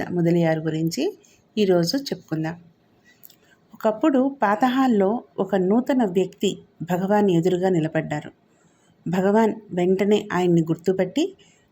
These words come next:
అందరికీ ఆయన్ని పరిచయం చేశారు. "మనము కొండపైన ఉండగా ఇరువది సంవత్సరాల క్రిందట ఈయన వచ్చారు" అని మురుగనార్ అలాగని నాకు చెప్పగానే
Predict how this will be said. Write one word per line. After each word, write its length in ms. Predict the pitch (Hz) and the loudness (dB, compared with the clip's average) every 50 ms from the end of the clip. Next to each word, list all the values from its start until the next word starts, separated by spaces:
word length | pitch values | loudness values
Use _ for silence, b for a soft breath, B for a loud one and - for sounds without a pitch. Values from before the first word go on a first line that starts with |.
| - 190 | -2 0
అందరికీ 580 | 196 196 196 208 202 190 190 - 208 - - - | 2 2 2 2 2 0 0 0 -2 -2 -2 -4
ఆయన్ని 420 | - 180 180 180 180 233 311 - - | -4 -2 -2 0 0 0 0 -2 -2
పరిచయం 380 | 190 175 170 - - 170 165 160 - | -4 -4 -4 -2 -2 -2 0 0 -2
చేశారు. 360 | 160 156 - - 160 160 - - _ _ _ b b b b b b b b _ - | -4 -8 -6 -8 -10 -10 -12 -14 _ _ _ b b b b b b b b _ 0
"మనము 420 | 202 202 196 180 170 185 233 262 - - | 0 2 2 2 2 2 0 -2 -2 -2
కొండపైన 500 | 185 180 185 208 202 208 214 214 214 214 | -2 0 0 0 0 0 2 2 2 2
ఉండగా 600 | 196 185 175 170 165 170 165 170 165 180 - - - - | 2 2 2 2 2 0 0 0 -2 -2 -2 -6 -8 -6
ఇరువది 420 | 190 185 208 202 196 196 185 185 175 | -2 0 2 2 2 2 0 0 -2
సంవత్సరాల 680 | 175 180 175 170 196 208 202 - 220 220 220 220 214 | -2 -2 -2 0 0 0 0 0 0 2 2 0 0
క్రిందట 640 | 202 208 - 175 170 170 170 170 170 170 170 170 - - | -2 -4 -2 -2 0 0 0 0 0 0 -2 -2 -2 -2
ఈయన 260 | 180 180 175 170 165 | -2 0 2 2 0
వచ్చారు" 480 | 160 156 - - - 165 156 156 - - b b b b b b b b b | 0 -2 -6 -4 -2 -2 -2 -2 -6 -10 b b b b b b b b b
అని 280 | 196 202 196 185 190 202 | 2 4 4 4 2 2
మురుగనార్ 800 | 196 180 185 196 190 196 196 196 196 196 185 175 160 165 170 170 b b b b b b b | 0 0 2 2 2 4 4 4 4 4 2 2 0 0 -2 -4 b b b b b b b
అలాగని 480 | 180 185 185 185 180 170 175 175 185 190 | 0 0 2 2 2 2 2 2 2 4
నాకు 260 | 190 180 165 170 165 - - | 2 2 0 0 -2 -4 -4
చెప్పగానే 680 | 160 165 - - 190 190 202 190 185 175 175 185 - | -4 -4 -2 -2 0 2 2 2 2 2 0 0 -2